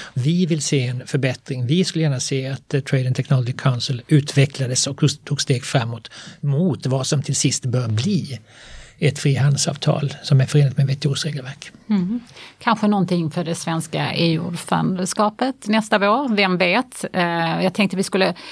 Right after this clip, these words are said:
Speaker 2: återkomma till det, men, eh, tiden rusar och jag vill gärna att vi också ska se lite grann, eh, på, eh, konsekvenserna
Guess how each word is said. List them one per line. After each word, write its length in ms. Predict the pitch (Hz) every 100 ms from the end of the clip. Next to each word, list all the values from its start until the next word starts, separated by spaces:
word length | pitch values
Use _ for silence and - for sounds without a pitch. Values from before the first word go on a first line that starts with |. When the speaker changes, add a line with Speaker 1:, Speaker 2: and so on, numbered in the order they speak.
| - -
Speaker 2:
återkomma 520 | 185 214 226 208 180
till 140 | 175 214
det, 300 | 233 185 170 -
men, 400 | 202 202 208 185
eh, 400 | - 196 185 180
tiden 380 | - 269 214 180
rusar 460 | 208 262 - 202
och 300 | 185 196 185
jag 100 | 202
vill 280 | 196 214 185
gärna 340 | 214 240 247 196
att 180 | -
vi 240 | 202 202 202 - - - - - - - _
också 300 | - 208 -
ska 200 | 208 214
se 320 | 202 - 240
lite 220 | 196 226 220
grann, 380 | 208 196 190 -
eh, 360 | 185 185 180 180 175 - -
på, 380 | 220 202 196 - - -
eh, 280 | 202 131 180
konsekvenserna 1200 | - 214 220 - 320 208 180 - 190 180 175 180